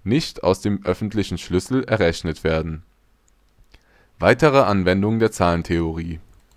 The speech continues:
Außer dem Faktorisierungsproblem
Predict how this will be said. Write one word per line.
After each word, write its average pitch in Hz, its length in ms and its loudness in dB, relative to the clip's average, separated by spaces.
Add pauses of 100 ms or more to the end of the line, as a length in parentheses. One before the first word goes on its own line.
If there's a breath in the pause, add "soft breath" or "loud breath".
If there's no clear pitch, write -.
(720 soft breath)
Außer 120 320 6
dem 135 160 2
Faktorisierungsproblem 117 1500 0